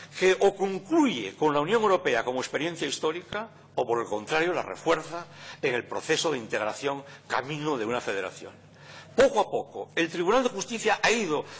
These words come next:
de manera s-, en silencio, mm, elaborando una serie de doctrinas, como hizo el Tribunal Supremo de los Estados Unidos durante más de doscientos años,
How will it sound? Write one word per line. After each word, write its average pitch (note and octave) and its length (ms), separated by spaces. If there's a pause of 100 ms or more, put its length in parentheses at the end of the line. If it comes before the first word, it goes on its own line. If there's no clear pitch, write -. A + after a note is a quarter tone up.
de D3+ 80
manera F#3 500
s-, - 220
en F3+ 100
silencio, F3 600 (340)
mm, D3 640 (140)
elaborando F3 540
una F3 180
serie F3+ 220
de E3 80
doctrinas, F3+ 600 (320)
como G#2 180
hizo G#2+ 140
el C3+ 80
Tribunal A#2 400
Supremo A2+ 320
de F#2+ 60
los F#2+ 120
Estados G#2 320
Unidos E3 320
durante A2 280
más A2 160
de G#2+ 60
doscientos A2+ 420
años, F#3+ 340